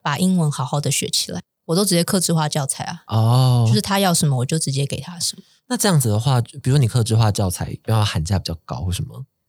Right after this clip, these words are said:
Speaker 1: 呃，我觉得我应该是开的差不多是市场中间再偏高一点点。
Speaker 2: 哦。
Speaker 1: 对，当时是这样的价钱，可是当时学生接受度都非常高，因为可以省他们很多时间，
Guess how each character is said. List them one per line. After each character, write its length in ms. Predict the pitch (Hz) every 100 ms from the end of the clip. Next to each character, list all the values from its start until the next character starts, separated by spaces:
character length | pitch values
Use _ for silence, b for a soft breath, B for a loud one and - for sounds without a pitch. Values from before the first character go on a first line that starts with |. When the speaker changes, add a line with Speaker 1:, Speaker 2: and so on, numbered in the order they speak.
| _
Speaker 1:
呃， 180 | 214 226
我 100 | 208
觉 120 | 214 339
得 40 |
我 60 | 277
应 80 |
该 140 | 220 247
是 100 | 247
开 260 | - 220
的 120 | 214 185
差 180 | -
不 140 | 202 208
多 120 | 202
是 120 | 202
市 380 | 196 - - 214
场 380 | - 165 143 175
中 300 | 220 202 202
间 240 | - 185
再 200 | 185 175
偏 300 | - - 165
高 220 | 165 143
一 40 | 151
点 180 | 160 170
点。 160 | - b b _
Speaker 2:
哦。 480 | 117 107 101 104 120
Speaker 1:
对， 220 | 117 107 - _ _ _ _
当 140 | 185 185
时 120 | 147
是 100 | 156
这 120 | 156
样 100 | 139
的 40 |
价 140 | 156 156
钱， 100 | 160
可 100 | 269
是 40 |
当 140 | 359 359
时 80 | 247
学 140 | 180
生 140 | 190 202
接 100 | 185
受 140 | 190
度 80 | 175
都 120 | 160
非 140 | - 151
常 140 | 147
高， 200 | - -
因 60 | 269
为 60 |
可 140 | - 240
以 40 |
省 160 | - 156
他 80 | 170
们 80 | 185
很 100 | 135
多 160 | 151
时 180 | - -
间， 160 | -